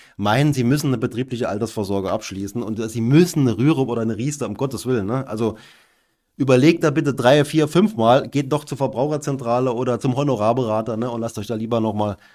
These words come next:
neutral beraten, weil das ist definitiv keine Empfehlung, die ich so, äh, aussprechen würde. Betriebliche Altersvorsorge, da hängt's auch von so vielen Aspekten ab.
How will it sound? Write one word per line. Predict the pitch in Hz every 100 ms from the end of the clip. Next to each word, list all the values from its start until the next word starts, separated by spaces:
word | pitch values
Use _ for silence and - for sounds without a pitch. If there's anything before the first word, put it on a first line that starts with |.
| _
neutral | 110 110 107 95 123
beraten, | 117 87 95 110 113
weil | 104 104
das | 101
ist | 107
definitiv | 113 110 117 - 110
keine | 110 107 110 104 101 -
Empfehlung, | 107 107 110 104 107 107 -
die | 110 110 107
ich | 113
so, | - 110 117 95 -
äh, | 104 104
aussprechen | - 107 - - 107 - 98
würde. | 113 117
Betriebliche | 110 113 117 110 87
Altersvorsorge, | 107 110 107 104 104
da | 104
hängt's | 107 120
auch | 101 -
von | 120
so | 98 139
vielen | 147 147 131
Aspekten | 104 - 135 135 90
ab. | 104 -